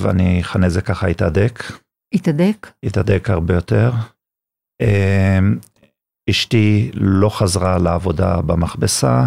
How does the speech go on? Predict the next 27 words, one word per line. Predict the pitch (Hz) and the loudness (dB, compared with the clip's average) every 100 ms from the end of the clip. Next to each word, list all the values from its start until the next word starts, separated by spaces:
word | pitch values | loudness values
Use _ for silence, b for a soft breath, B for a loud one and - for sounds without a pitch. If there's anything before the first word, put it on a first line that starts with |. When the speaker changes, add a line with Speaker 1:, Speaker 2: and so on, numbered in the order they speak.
| 113 | 0
Speaker 1:
היא | 110 101 | -2 -2
באמת, | 85 87 92 - - - _ _ _ _ _ | 0 0 0 -4 -14 -20 _ _ _ _ _
Speaker 2:
במכבסה | 190 185 143 101 98 95 | 2 4 4 4 4 4
Speaker 1:
אה, | 233 | 4
Speaker 2:
של | 262 | 4
ניצולי | 226 196 - 180 190 | 4 4 4 4 6
השואה | 196 - 196 | 4 2 4
Speaker 1:
שואה, | 180 | 4
Speaker 2:
בעמותה. | 185 180 165 87 151 143 _ _ | 4 4 4 4 2 2 _ _
Speaker 1:
כן. | 95 | -6
ב-, | 101 | 0
Speaker 2:
כן. | 95 - | 2 4
Speaker 1:
בעמותה, | 92 92 90 - 113 135 139 B B B B _ 127 | 2 2 0 0 0 0 0 B B B B _ -2
אלא | 101 101 95 | 0 2 2
באמת, | 92 98 98 - | 2 2 0 -2
אה, | 107 90 92 92 92 - | 0 2 2 0 0 0
אני | 87 90 | 0 0
אגיד, | 85 85 | 0 0
אלוהים, | 87 90 90 92 92 | 0 2 2 2 2
אה, | 92 92 92 87 - - | 2 2 0 -2 -8 -6
נתן | 90 - 92 | -4 0 2
לה | 90 | 2
את | 87 - | 0 -2
הנס | 87 85 82 - - 101 101 98 | -2 -2 -6 -10 -4 0 2 2
הזה, | 110 101 104 | 0 0 0
את | 92 | 0
ה-, | 87 85 | -2 0